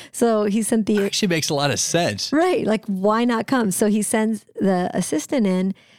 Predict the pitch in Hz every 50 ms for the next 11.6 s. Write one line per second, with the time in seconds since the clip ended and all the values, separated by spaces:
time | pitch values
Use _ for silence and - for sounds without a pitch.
0 | _ _ _ 226 247 233 - 247 214 196 - - - - 214 202 262 359 381 370
1 | - - 240 208 196 190 202 185 180 180 165 - 185 175 - - 180 180 175 -
2 | - - 170 156 - 190 196 208 208 208 - - _ - 185 - - 196 202 196
3 | - - - - 151 170 - - 214 208 202 208 208 214 214 220 220 220 214 233
4 | 220 214 - 233 220 - 254 254 247 - 220 202 220 269 - - - - - 175
5 | 160 185 175 - - - 165 - - - 254 285 269 - - - - - - -
6 | _ - 226 180 214 240 226 220 214 - - _ - - - 262 240 233 254 247
7 | 269 262 247 226 247 233 226 226 220 - - 196 202 196 196 202 202 202 202 202
8 | 202 202 196 190 190 190 190 190 190 190 185 185 - - - - - - - -
9 | 175 185 190 190 196 202 - - 214 214 220 226 208 202 175 - - - 175 165
10 | - - 196 190 196 190 - 196 - - 165 165 - - 196 190 - - 170 -
11 | - 170 160 147 160 - 185 170 190 214 262 294